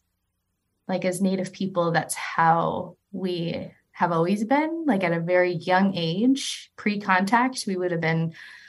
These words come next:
mentored and groomed into, like, maintaining and holding this knowledge around food and then transmitting it to the next generation and becoming that expert in whatever it is your family knowledge carried.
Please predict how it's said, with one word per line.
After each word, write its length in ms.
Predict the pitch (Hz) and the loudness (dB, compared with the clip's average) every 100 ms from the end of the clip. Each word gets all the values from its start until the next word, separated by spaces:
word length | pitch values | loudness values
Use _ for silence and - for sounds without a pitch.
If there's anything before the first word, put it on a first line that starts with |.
| - _ _ - | -20 _ _ 0
mentored 640 | 196 185 190 190 180 175 | 4 4 2 2 4 4
and 160 | 165 165 | 0 -2
groomed 540 | 180 180 180 185 185 | -2 0 2 0 -2
into, 680 | 170 170 165 170 165 165 165 | -4 -4 -2 -2 -2 0 -2
like, 320 | - 165 - _ _ _ _ _ 196 - _ - | -2 -6 -6 _ _ _ _ _ -14 -14 _ -2
maintaining 720 | 202 196 190 - 190 185 180 | 2 6 4 2 -2 0 0
and 80 | 170 | 0
holding 420 | 165 185 180 180 | -2 -4 -2 -2
this 240 | 170 170 | -4 -4
knowledge 480 | 185 165 165 175 170 | 0 2 2 0 -4
around 320 | 180 185 175 | -6 -4 -6
food 460 | - - 214 214 208 | -8 -4 0 2 0
and 100 | 180 | -2
then 160 | 175 170 | -6 -8
transmitting 640 | - 190 196 196 202 202 | -4 -2 -2 -4 -4 -2
it 140 | 196 | -2
to 100 | 196 | -4
the 80 | 185 | -6
next 320 | 185 175 - | -6 -6 -8
generation 640 | - 165 160 170 - 170 175 | -6 -2 -2 -2 -6 -6 -6
and 100 | 175 | -8
becoming 380 | 185 180 175 | -8 -6 -4
that 160 | 170 160 | -4 -6
expert 480 | - 190 - - 170 | -8 -10 -10 -6 -4
in 120 | 170 | -4
whatever 340 | 170 175 170 170 | -4 -4 -4 -4
it 60 | |
is 200 | 170 170 | -4 -6
your 120 | 170 165 | -6 -8
family 420 | - 175 170 170 | -6 -6 -4 -4
knowledge 400 | 170 180 175 - | -4 -4 -6 -10
carried. 560 | - 165 175 226 254 | -6 -2 0 0 0